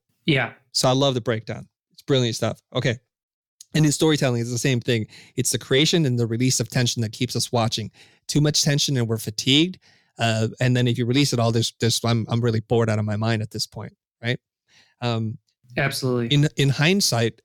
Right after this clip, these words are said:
Speaker 2: I, I think I would have done this conversation with you totally differently. I should have just picked up ten random videos or viral content and asked you to break each one down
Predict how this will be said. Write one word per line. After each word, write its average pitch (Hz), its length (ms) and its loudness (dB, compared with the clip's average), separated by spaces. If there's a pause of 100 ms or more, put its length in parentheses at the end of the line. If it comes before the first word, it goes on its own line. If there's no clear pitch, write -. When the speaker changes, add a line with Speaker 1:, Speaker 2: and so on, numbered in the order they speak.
(220)
Speaker 2:
I, 135 200 0
I 131 120 0
think 160 220 0
I 160 60 4
would 139 120 4
have 120 140 -2
done 127 220 2
this 120 140 0
conversation 123 540 0
with 117 80 -2
you 117 60 -4
totally 131 300 0
differently. 117 540 0
I 123 80 4
should 160 160 2
have 139 80 0
just 139 140 0
picked 139 200 -2
up 120 120 -2
ten 147 260 0
random 127 340 2
videos 147 500 2 (200)
or 120 180 4
viral 127 340 2
content 143 480 0 (320)
and 120 100 2
asked 127 220 4
you 127 60 2
to 117 80 0
break 117 240 2
each 127 240 -2
one 113 160 0
down 120 360 2